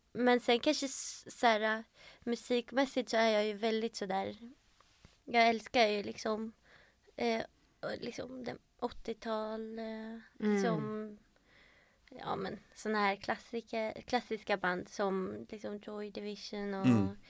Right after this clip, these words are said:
Speaker 1: Susie and the Banshees och liksom, det känns ändå typ som att det kanske ändå har satt kanske min så här,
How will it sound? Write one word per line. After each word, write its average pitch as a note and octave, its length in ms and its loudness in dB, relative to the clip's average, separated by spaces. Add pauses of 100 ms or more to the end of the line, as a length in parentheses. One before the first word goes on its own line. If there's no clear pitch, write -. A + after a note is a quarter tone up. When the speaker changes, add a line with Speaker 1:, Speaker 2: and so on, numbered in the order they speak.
(400)
Speaker 1:
Susie G3+ 380 -4
and G3 100 -6
the G3+ 40 -8
Banshees G3+ 1040 -6
och A3 480 -10 (720)
liksom, A3 560 -2
det B3+ 180 4
känns B3+ 220 2
ändå A3 280 2
typ G#3 300 -4
som G#3 200 -4
att G#3+ 100 -8 (180)
det A3+ 160 0
kanske A#3 340 0
ändå G3+ 180 0
har G#3+ 80 0
satt - 720 -6
kanske G#3+ 340 -2
min F#3+ 320 -2
så G3 100 -4
här, F3+ 340 0